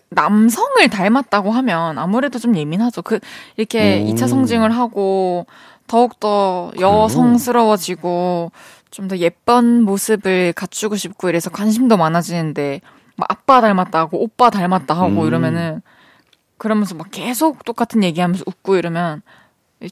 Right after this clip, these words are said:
Speaker 1: 짜증날 수 있죠.
Speaker 2: 좀 더 닮으셨어요? 오빠분도 계시고 부모님분도 계시잖아요.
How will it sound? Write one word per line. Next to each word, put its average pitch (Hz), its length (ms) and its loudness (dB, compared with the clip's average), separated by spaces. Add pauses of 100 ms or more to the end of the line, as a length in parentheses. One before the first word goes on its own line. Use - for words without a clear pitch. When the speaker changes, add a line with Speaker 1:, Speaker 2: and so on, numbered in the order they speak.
(100)
Speaker 1:
짜증날 320 360 -6
수 - 140 -16
있죠. - 260 -10
Speaker 2:
좀 214 160 0
더 170 100 -2
닮으셨어요? 123 760 0
오빠분도 123 500 2
계시고 92 680 0 (160)
부모님분도 113 760 2
계시잖아요. 90 720 -6